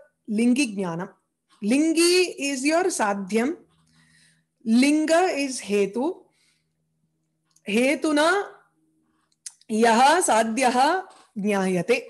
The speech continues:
So, lingaja, lingi jnanam. Lingajam yat lingi jnanam,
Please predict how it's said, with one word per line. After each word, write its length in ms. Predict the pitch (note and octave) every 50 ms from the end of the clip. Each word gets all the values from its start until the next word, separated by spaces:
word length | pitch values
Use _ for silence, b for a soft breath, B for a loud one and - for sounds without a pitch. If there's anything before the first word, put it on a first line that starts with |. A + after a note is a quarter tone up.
| B B B B
So, 180 | - - G#3+
lingaja, 840 | G3+ F#3 F#3+ A3+ B3 B3+ C4 C4 B3 A#3+ A#3 A#3 G#3+ C4+ D#4 F#4 G#4+ G#4+ - - - -
lingi 480 | A#3+ A3+ C4+ D4+ D#4+ D#4 E4 D#4+ B3+ B3
jnanam. 420 | A#3+ A3 G3+ F#3 F#3 F3+ E3 D#3+ - -
Lingajam 720 | F#3+ A#3 B3 C#4 D4 D4 D4 C4+ D#4 D#4+ F4 G4 G4+ F#4
yat 200 | C#4 B3 A#3 A3
lingi 640 | D4+ E4 F4+ E4+ C#4+ A#3+ A#3+ C4 C4 D#4 C#4 B3 A3+
jnanam, 500 | B3 B3 A3 F#3+ F3 E3 F#3 A3+ D#4+